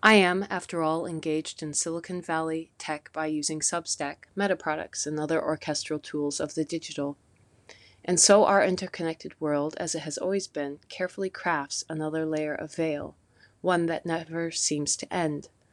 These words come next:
where the difference between myth and actuality are the currency.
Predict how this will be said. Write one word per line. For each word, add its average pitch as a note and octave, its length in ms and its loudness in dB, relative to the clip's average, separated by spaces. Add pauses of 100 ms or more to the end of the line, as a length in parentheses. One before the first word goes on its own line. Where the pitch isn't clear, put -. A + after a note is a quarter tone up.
(460)
where E3+ 140 0
the F3+ 80 6
difference F3 440 0
between E3+ 420 0
myth F3 380 -2
and D#3+ 100 -2
actuality D#3 840 0 (120)
are D#3 120 -2
the D3 100 -4
currency. D3+ 680 -6